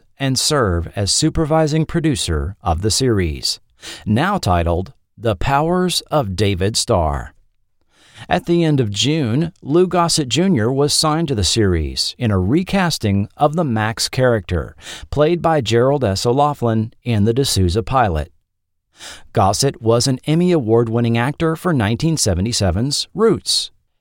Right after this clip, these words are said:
had been the lead in the extremely short-lived nineteen seventy-nine A B C medical drama The Lazarus Syndrome,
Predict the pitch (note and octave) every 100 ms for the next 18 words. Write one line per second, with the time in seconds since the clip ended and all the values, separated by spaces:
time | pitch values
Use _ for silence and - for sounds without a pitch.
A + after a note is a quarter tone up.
0 | - D3 C3+ F3 F3 C#3 G#2+ G#2+ C#3+ D3
1 | A2+ G#2+ B2 A2 - - G3 C3+ F#2+ E2+
2 | A2 G2+ G#2 G2 F#2 F#2 F#2+ A#2 A#2 A2+
3 | G2+ B2 G2 G#2 G2+ C3+ A2 F2+ A#2 B2+
4 | A#2+ A2+ G#2+ - A#2 G#2 G#2+ C#3 A2+ G#2+
5 | G#2 G#2 G#2+ G2 F2 - F2+ F#2 D3 C3
6 | F2+ D#2+ - D#2+ D#2+ F2 B2